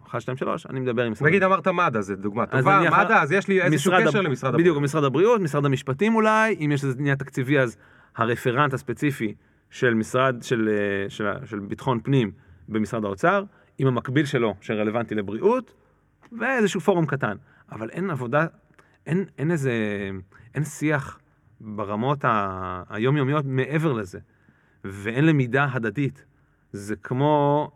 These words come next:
Speaker 1: אה, רון צור, שהוא היה ממונה על יישום הרפורמה בשירות המדינה, אה, נתן לנו איזושהי,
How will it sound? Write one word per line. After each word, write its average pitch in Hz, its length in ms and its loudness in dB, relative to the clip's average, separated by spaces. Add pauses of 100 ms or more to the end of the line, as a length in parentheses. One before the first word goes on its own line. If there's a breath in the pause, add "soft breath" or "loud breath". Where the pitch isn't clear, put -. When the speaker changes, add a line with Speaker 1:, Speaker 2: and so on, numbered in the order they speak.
Speaker 1:
אה, 104 60 -6 (1080 soft breath)
רון 139 220 0
צור, 143 300 0
שהוא 117 160 -2
היה 107 480 0 (300)
ממונה 107 400 -2
על 117 100 2
יישום 107 300 -2
הרפורמה 113 540 -2 (460 soft breath)
בשירות 98 600 -4
המדינה, 139 420 2 (600 soft breath)
אה, 110 220 0
נתן 107 240 2
לנו 139 160 4
איזושהי, 104 560 -2